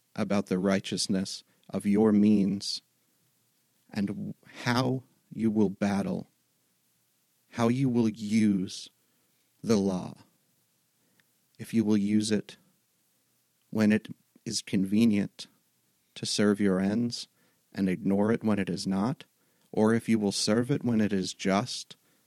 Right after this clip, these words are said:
and ignore it and f-, do more and fight against it when it is unjust.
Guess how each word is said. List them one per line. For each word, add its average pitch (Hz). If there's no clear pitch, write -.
and 95
ignore 104
it -
and -
f-, -
do 107
more 101
and -
fight 110
against 113
it -
when 110
it 98
is 95
unjust. 101